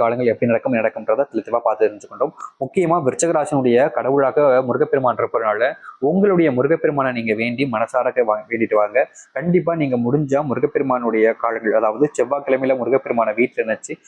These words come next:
ஒரு தீபம், கண்டிப்பாக ஒரு தீபத்தை ஏற்றுங்க. முக்கியமா முருகப்பெருமானுடைய தமிழ் மந்திர சொற்கள் நீங்க தாராளமா சொல்லுங்க. அப்படி இந்த தமிழ் மந்திர சொற்களை சொல்லிட்டு மனசார வேண்டிட்டு வரும்போது மூலியமா உங்க வாழ்க்கையில ஏற்பட்டிருக்கக்கூடிய சிறு துன்பங்கள் இருந்தும் பெரிய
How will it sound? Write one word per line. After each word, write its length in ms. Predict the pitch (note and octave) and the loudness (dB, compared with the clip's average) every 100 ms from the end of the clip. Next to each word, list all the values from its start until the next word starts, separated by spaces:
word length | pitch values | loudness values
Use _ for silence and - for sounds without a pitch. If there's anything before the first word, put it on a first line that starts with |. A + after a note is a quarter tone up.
| - - | -12 -4
ஒரு 100 | C#3 B2 | -2 2
தீபம், 260 | C#3+ C#3+ - B2 | 2 2 -4 -6
கண்டிப்பாக 480 | B2+ C#3+ D3 C#3+ C#3 | -2 -2 0 0 0
ஒரு 100 | A#2 B2 | 2 2
தீபத்தை 340 | C3+ C3 A#2+ | 2 2 0
ஏற்றுங்க. 300 | A2+ - A2 D3 A#2+ | 0 -2 -2 -2 -6
முக்கியமா 300 | - C3+ D3+ | -8 -4 -2
முருகப்பெருமானுடைய 640 | B2 C3 C3+ C3 A#2 A#2+ C#3 - _ _ | 0 0 0 -2 0 0 -2 -4 _ _
தமிழ் 220 | C3 F3 E3+ | -4 -2 -2
மந்திர 200 | B2 B2+ C3 | -2 -2 -2
சொற்கள் 280 | A2+ C3 C#3 | 0 2 2
நீங்க 140 | A#2 A2+ | 2 2
தாராளமா 380 | A2 B2 A#2 A#2+ | 2 2 -2 -4
சொல்லுங்க. 240 | A2 G#2+ G#2+ - - - | -4 -2 -4 -4 -14 -10
அப்படி 240 | B2+ E3+ D3 F3 C3 | -4 0 2 2 2
இந்த 120 | B2 A#2+ - | 0 -2 -6
தமிழ் 240 | A#2+ D#3+ C#3 | -4 -2 0
மந்திர 160 | B2+ C3+ | 0 0
சொற்களை 220 | B2+ B2 A#2+ | 0 0 2
சொல்லிட்டு 300 | A#2 A#2 C#3+ A#2+ | 2 2 -2 -2
மனசார 320 | A2+ C3 C3 A#2 | -2 -2 0 -2
வேண்டிட்டு 260 | A#2 A2+ | 0 0
வரும்போது 280 | A2 A2 G#2+ G#2+ | 2 2 0 2
மூலியமா 320 | G#2+ G#2+ A#2 D#3 - - - | 0 2 0 -2 -8 -10 -4
உங்க 140 | D3+ F3 C3+ | 0 2 2
வாழ்க்கையில 340 | C3+ C3+ D3 B2+ | 0 0 2 2
ஏற்பட்டிருக்கக்கூடிய 640 | A#2+ A2+ A#2 A#2 A#2 A#2 C#3+ | 0 -2 0 2 2 2 2
சிறு 140 | - D#3 | 2 2
துன்பங்கள் 380 | D3 C3+ C3 A#2 | 2 0 0 2
இருந்தும் 280 | A2 G#2+ C3+ B2 | 0 0 -2 0
பெரிய 160 | B2 | 2